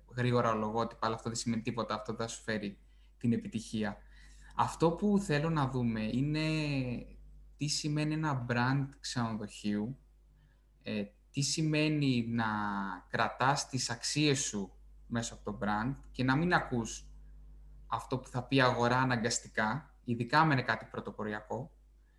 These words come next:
και πώς, ε, το κάνετε εσείς address σαν Mindhouse, ε, στο, στα πρώτα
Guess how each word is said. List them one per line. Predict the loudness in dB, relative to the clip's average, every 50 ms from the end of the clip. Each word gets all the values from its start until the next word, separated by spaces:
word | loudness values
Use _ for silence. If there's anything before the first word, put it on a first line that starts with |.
| _ _ _ _ _ _ _ 0
και | 2
πώς, | 2 2 0 2 4 4 6 4 4 2 0 0 2
ε, | 2 4 4 4 4 2 2 2 2 0 -2 -4 -10 -20 -20 -20 _ _ -20 -20 _ -20 -20 -6
το | -6 -2
κάνετε | 2 2 2 2 2 0 0
εσείς | -2 -2 0 0 0 2 0
address | 2 2 2 0 0 0
σαν | -2 -4 -4 -2 -2 0 0 0 2 2
Mindhouse, | 2 0 0 -2 -2 0 0 0 0 0 -2 -8 -12 -16 -18 -20 -20 -20 -20 -20 -20 -20 -18 -8
ε, | -4 -2 0 0 0 0 -2
στο, | -2 -4 -6 -6 -2 0 0 2 2 2 2 2 0 0 0 0 0 0 -2 -4 -4 -6 -8 -8 -8 -10 -8
στα | -8 2 2 2 4
πρώτα | 4 4 4 4